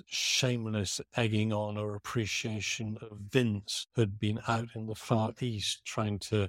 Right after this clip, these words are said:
bring in low cost, to him at least, butchers to help with his abattoir business. Anyone who's looked into it,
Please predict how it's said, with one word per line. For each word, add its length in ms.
bring 320
in 400
low 360
cost, 640
to 140
him 400
at 260
least, 480
butchers 960
to 120
help 340
with 420
his 580
abattoir 440
business. 640
Anyone 300
who's 220
looked 180
into 280
it, 120